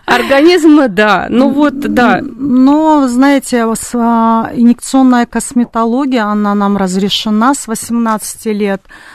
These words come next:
Speaker 2: Но если девочку молодую там эстетически что-то не устраивает, то с разрешения родителей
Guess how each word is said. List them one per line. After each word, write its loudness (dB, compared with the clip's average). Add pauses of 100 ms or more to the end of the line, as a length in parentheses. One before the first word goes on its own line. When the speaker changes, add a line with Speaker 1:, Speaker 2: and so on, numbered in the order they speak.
(140)
Speaker 2:
Но -2
если -2
девочку -4
молодую -2
там -6
эстетически -4
что-то -8
не -2
устраивает, -2
то -4
с -10
разрешения -4
родителей -2